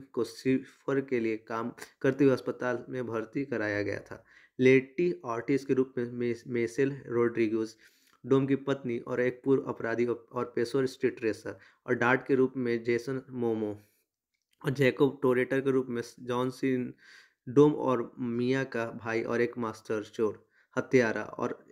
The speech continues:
उच्च प्रदर्शन वाला ड्राइवर, जो कभी मिस्टर नोबडी एजेंट के रूप में काम करता था, और टेस के रूप में ब्री लॉर्सन, और रोमिन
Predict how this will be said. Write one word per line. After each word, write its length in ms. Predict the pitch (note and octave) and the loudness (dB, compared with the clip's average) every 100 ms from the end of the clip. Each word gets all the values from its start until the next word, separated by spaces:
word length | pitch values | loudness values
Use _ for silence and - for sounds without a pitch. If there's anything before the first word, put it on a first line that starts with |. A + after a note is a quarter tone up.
| - | -2
उच्च 260 | C3+ - C#3+ | -2 0 -2
प्रदर्शन 560 | C3 B2 A#2 A2+ B2 | 0 0 0 0 -2
वाला 220 | A#2 A2 A2 | -2 -2 -4
ड्राइवर, 360 | A2 A2+ A2 | -2 -2 0
जो 140 | A2 B2 | 0 0
कभी 280 | D3 D3 F#3+ | 4 4 4
मिस्टर 420 | D3 - - C#3+ | 2 -2 -2 -2
नोबडी 520 | B2 A#2 A2+ A#2 C3 - B2 | -2 -4 -2 0 0 -2 -4
एजेंट 280 | A#2 B2 A#2+ | -2 -2 -2
के 60 | |
रूप 200 | A#2 A2+ A#2+ | -2 -2 -6
में 100 | B2 | -8
काम 280 | - G#2+ G#2 | -8 -8 -8
करता 300 | - - - | -10 -10 -12
था, 220 | - - - - - | -12 -18 -20 -20 -2
और 60 | B2+ | 0
टेस 260 | - C#3+ C#3+ | 6 6 6
के 100 | C3 | -2
रूप 140 | C3 | 0
में 240 | C3 A#2+ A2+ | -2 -4 0
ब्री 160 | C3+ D3+ - _ _ _ - | 0 0 -6 _ _ _ -4
लॉर्सन, 400 | A2+ G2+ A2 G#2+ _ - | -2 -2 -6 -12 _ -2
और 160 | B2 | 2
रोमिन 500 | A2+ B2 B2 B2+ C#3+ | 4 2 0 0 0